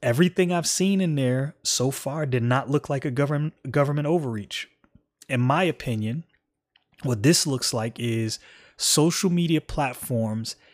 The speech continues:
have taken advantage of their limited liability status. And they're actually acting as publishers, which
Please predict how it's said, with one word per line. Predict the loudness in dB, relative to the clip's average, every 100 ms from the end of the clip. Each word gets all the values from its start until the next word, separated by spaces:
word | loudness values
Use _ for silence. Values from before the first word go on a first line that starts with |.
| _
have | -2 -2 0
taken | -2 -2 0 -2 -2 _
advantage | -6 -4 -2 2 2 2 -2 -4 -6 -8 _ _ _ _ _ _ _ _ _
of | 2 2 2
their | 4 6 4 4 0 -8 _ _ _ _ _ _ _ _
limited | 2 4 6 4 2
liability | 2 0 0 0 2 4 4 2
status. | -2 0 -2 -2 -6 -6 -6 -10 _ _ _ _ _ _ _ _ _ _ _
And | 4 6
they're | 4 4
actually | 2 0 -2 -2 -2 0
acting | -2 -2 -2 0
as | -2
publishers, | 0 0 0 -2 -4 -8 -10 -14 -2
which | 0